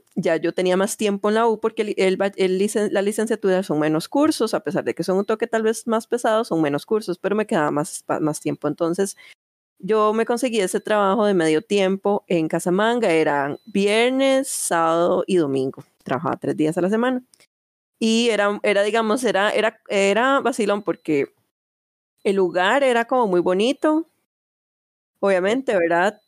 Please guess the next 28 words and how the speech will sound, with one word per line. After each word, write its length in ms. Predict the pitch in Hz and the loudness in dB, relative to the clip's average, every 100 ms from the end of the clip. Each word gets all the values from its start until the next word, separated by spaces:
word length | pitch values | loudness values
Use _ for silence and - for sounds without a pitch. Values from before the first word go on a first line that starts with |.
| _ | _
Y 320 | - 190 185 180 | -2 2 4 4
era 180 | 170 180 | 2 2
divertido 880 | 202 180 - 220 262 294 294 294 - | 2 -2 -4 -2 2 4 2 0 0
porque 720 | 240 - 165 156 156 151 147 | -4 0 0 2 2 2 2
de 80 | 160 | 0
ahí 160 | 147 | 0
habían 280 | 143 143 147 | 0 0 -2
como 240 | 143 175 165 | -2 -2 0
muchos 280 | 156 175 180 | 0 -2 0
eventos 340 | 156 156 151 | 0 0 0
ñoños, 840 | 165 247 262 247 240 233 233 226 | 2 2 2 2 2 2 2 2
la 100 | 226 | 2
música 420 | 180 170 180 151 156 | 2 0 -2 -2 0
ñoña, 600 | 180 240 254 247 214 208 | 2 2 2 2 2 2
¿verdad? 300 | 165 151 151 | 2 0 0
Y 180 | 147 143 | 0 -2
uno 240 | 143 156 | 0 2
ñoño, 440 | 202 220 220 247 226 | 2 2 2 0 0
pues 220 | 160 - | -2 -2
obviamente 540 | 139 135 143 139 - | 0 0 -2 -4 -6
todo, 580 | - 143 135 135 139 120 170 - - _ _ _ _ _ _ | -4 -2 0 2 0 -2 -8 -20 -20 _ _ _ _ _ _
todo 260 | - 156 147 | -2 0 0
se, 340 | - 147 - | -2 -4 -4
se 160 | - 160 | -6 -6
conjugaba 460 | 156 156 175 147 143 | -2 -2 -2 0 0
a 20 | |
mi 140 | 175 | 0
favor. 400 | - 151 185 220 | 0 0 0 -2